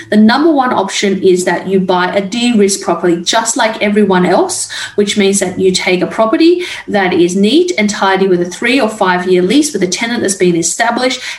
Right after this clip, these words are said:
and you take it at market yield, sometimes even lower than market yield. So that means it's, if you're in Sydney, that could be somewhere around four percent. If you're in Melbourne, that's around four percent. If you're in Brisbane, anywhere from about five point five, five point eight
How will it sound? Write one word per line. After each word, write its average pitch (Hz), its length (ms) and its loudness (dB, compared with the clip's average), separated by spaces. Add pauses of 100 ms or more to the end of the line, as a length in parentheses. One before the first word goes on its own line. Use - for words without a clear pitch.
and 208 160 2
you 208 80 2
take 196 320 -2
it 185 80 0
at - 260 -6
market - 460 -2
yield, 160 400 0
sometimes 214 600 0
even 226 320 -4 (160)
lower 277 400 2
than 180 140 -2
market - 360 -2
yield. 175 260 0
So - 120 -4
that 339 220 0
means 277 260 2 (300)
it's, 214 300 -2
if 190 180 0
you're 220 160 2
in 254 80 0
Sydney, 294 440 0
that 262 180 -2
could 196 120 -4
be 185 100 2
somewhere 190 360 2
around 175 220 0
four 196 260 -2
percent. 277 400 0
If 208 160 0
you're 175 120 2
in 170 100 0
Melbourne, 302 340 4
that's 226 180 0
around 180 240 0
four 202 220 -2
percent. 294 360 -2 (280)
If 202 80 -2
you're 190 160 4
in 180 80 2
Brisbane, 269 460 0
anywhere 247 360 0
from 214 240 0
about 190 220 -2
five 240 720 -2
point - 320 -2
five, 220 340 -2
five 196 220 -2
point 185 320 -2
eight 285 220 -2